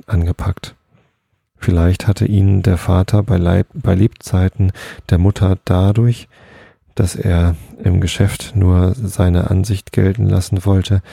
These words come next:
an einer wirklich, wirklichen eigenen Tätigkeit gehindert. Vielleicht war der Vater seit dem Tode der Mutter, trotzdem er noch immer im Geschäft arbeitete, zurückhaltender geworden.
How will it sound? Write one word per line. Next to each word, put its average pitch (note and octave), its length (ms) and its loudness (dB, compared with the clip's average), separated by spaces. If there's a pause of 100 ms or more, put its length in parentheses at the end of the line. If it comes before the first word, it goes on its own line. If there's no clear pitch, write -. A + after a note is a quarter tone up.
(360)
an G2+ 140 0
einer F2+ 260 2
wirklich, - 580 -2 (460)
wirklichen G#2 560 -2
eigenen G#2 500 2
Tätigkeit G2 680 -2
gehindert. F2+ 540 0 (400)
Vielleicht E2 520 0 (480)
war F#2+ 120 0
der F#2 100 2
Vater F2+ 460 0
seit - 220 -2
dem F#2+ 100 -6
Tode G2 320 -4
der F#2 100 0
Mutter, F#2+ 380 0 (500)
trotzdem G2 840 0
er F2+ 260 2
noch - 460 -2
immer G#2 400 2
im F#2+ 100 2
Geschäft - 480 -4
arbeitete, G2+ 680 2 (580)
zurückhaltender D2+ 680 0
geworden. D2+ 500 0